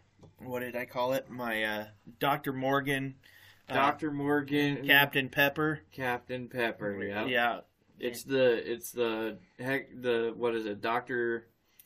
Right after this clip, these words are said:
Speaker 1: Doctor Pepper and Captain Morgan.
Speaker 2: Well, right, but what's the
Speaker 1: Oh, um, Doctor Jekyll and Mister Hyde.
Speaker 2: Yeah.
Speaker 1: That's, that's what
Speaker 2: Of
Speaker 1: we're
Speaker 2: rum
Speaker 1: doing.
Speaker 2: drinks.
Speaker 1: That's not too bad. It all
Speaker 2: It's
Speaker 1: goes
Speaker 2: good,
Speaker 1: together.
Speaker 2: yeah.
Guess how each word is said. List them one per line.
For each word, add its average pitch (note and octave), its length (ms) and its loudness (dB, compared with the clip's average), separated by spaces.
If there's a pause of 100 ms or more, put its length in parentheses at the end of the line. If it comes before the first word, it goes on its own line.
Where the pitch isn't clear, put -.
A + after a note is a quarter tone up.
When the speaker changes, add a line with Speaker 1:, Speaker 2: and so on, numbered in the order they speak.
(420)
Speaker 1:
Doctor C3+ 280 0
Pepper A2+ 420 -4
and G#2+ 100 -8
Captain G2+ 340 -4
Morgan. F#2+ 360 -10
Speaker 2:
Well, C3 140 -2
right, B2 280 0
but A#2+ 100 -4
what's B2+ 260 -2
the G#2+ 340 -2 (120)
Speaker 1:
Oh, C3+ 440 10
um, B2 300 4
Doctor C3+ 340 4
Jekyll A#2+ 340 2
and A#2 80 -6
Mister A#2 320 -4
Hyde. F2+ 360 -4
Speaker 2:
Yeah. A2+ 260 -2 (440)
Speaker 1:
That's, G2+ 400 -8
that's A2 220 -6
what C#3+ 120 -2
Speaker 2:
Of - 40 -4
Speaker 1:
we're C3 120 -8
Speaker 2:
rum B2+ 260 0
Speaker 1:
doing. A#2+ 80 -6
Speaker 2:
drinks. G#2 480 -4 (960)
Speaker 1:
That's - 200 -6
not F4 140 -12
too D#4+ 140 -4
bad. B3+ 360 -2
It - 60 -10
all G#3 140 -4
Speaker 2:
It's F3 160 2
Speaker 1:
goes F#3+ 80 -4
Speaker 2:
good, B3+ 140 8
Speaker 1:
together. G2+ 260 -4
Speaker 2:
yeah. F3 160 -4